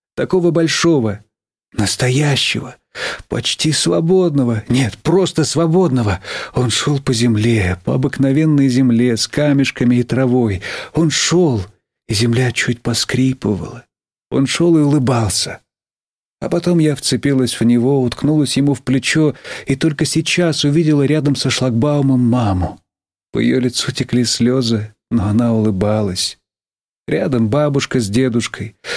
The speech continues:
Бабушка плакала и тоже улыбалась, а дедушка одной рукой обнимал ее, а другой махал нам.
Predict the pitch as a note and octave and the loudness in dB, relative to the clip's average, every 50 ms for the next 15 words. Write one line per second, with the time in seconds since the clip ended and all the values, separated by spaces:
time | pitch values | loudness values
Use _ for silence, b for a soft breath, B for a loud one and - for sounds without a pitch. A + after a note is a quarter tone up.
0 | B B B B2 B2+ A#2+ - - - - - - - C3 C#3+ C#3+ C#3 - B2 A2 | B B B -2 -2 -2 -2 -4 -4 -4 -4 -2 0 0 0 0 0 0 0 2
1 | A2 A2 A2 - - C#3 C#3 C3 A2+ B2 A#2+ G#2+ A2+ A2+ G#2 A2+ B2 B2 A2+ G#2 | 2 0 0 0 0 2 2 2 2 2 2 2 2 2 2 2 2 2 2 0
2 | G2 - - - _ _ _ _ _ _ _ _ - A2 G#2 B2 B2 A#2 A#2 A2+ | -2 -4 -6 -10 _ _ _ _ _ _ _ _ -6 -4 -2 -2 -2 0 -2 -4
3 | - - - G#2+ G#2+ F#2 F#2+ A2 A#2 A#2 A2+ G2+ - - A#2+ A2+ A2+ G2 A2 G#2 | -4 -2 -2 -2 -2 0 0 0 0 0 0 -2 -2 0 0 0 0 0 0 0
4 | G2+ A2+ A2+ A2+ A2 G#2+ G2+ G#2 A2 B2+ C3 A2+ G#2 F2+ B B B _ _ _ | 2 2 2 2 2 2 2 2 2 2 0 0 -2 -6 B B B _ _ _
5 | _ _ _ - G#2+ A2 B2 C3 B2+ B2+ D3 C#3+ C3 C3 B2 A2+ - - A#2+ A#2 | _ _ _ -4 -4 -2 0 0 0 0 2 2 2 2 0 -2 -2 -2 0 0
6 | A#2 A2 G2+ G2 F#2+ F#2+ G2 G2 | 0 0 0 0 0 -2 -4 -6